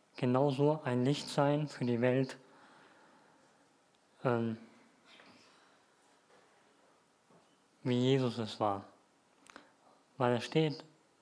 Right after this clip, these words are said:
da steht geschrieben, jetzt kannst du wieder das Licht anmachen. Also als Jesus auf die Erde kam,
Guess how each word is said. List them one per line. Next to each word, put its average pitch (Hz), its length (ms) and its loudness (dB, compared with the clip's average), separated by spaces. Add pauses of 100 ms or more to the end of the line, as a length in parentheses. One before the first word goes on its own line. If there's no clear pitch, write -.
(180)
da 127 120 -4
steht 139 220 2
geschrieben, 156 300 0
jetzt - 280 -2
kannst 127 180 -2
du 123 100 -2
wieder 117 200 -2
das 113 180 -4
Licht 160 180 2
anmachen. 156 400 0 (1200)
Also 127 320 4
als 131 280 0
Jesus 165 280 6
auf 127 140 4
die 131 120 0
Erde 160 280 6
kam, 131 420 4